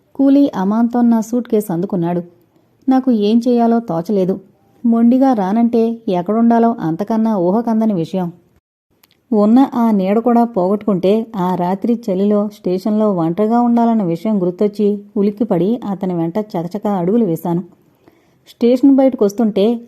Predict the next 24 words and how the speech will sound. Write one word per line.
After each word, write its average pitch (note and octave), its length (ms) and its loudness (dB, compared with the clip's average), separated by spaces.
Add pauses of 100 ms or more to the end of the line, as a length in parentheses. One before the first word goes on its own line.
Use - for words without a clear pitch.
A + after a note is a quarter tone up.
అప్పుడే A#3 360 -2
పెద్ద G#3+ 320 -2
చప్పుడుతో A3 600 -2
ఆగిందొక F#3+ 500 0
మోటార్ G3 380 -2
సైకిల్. E3 340 -4 (840)
దాని A3+ 280 2
మీద G3 300 0
నుండి B3+ 200 4
దిగిన C4 220 4
ఇద్దరు G3+ 400 0
యువకుల F#3 360 0
దృష్టి A3+ 300 -4
నా G3+ 140 0
మీద E3 180 0
పడింది. E3 420 0 (600)
నేను B3 220 4
చూపు B3+ 340 -2
తిప్పుకొని A#3+ 540 0 (100)
టీసీని A#3+ 400 2
అనుసరించబోయాను. F3 880 0 (720)
అందులో A3+ 380 2
ఎర్రగా G#3+ 500 2
ఉండి A#3 340 4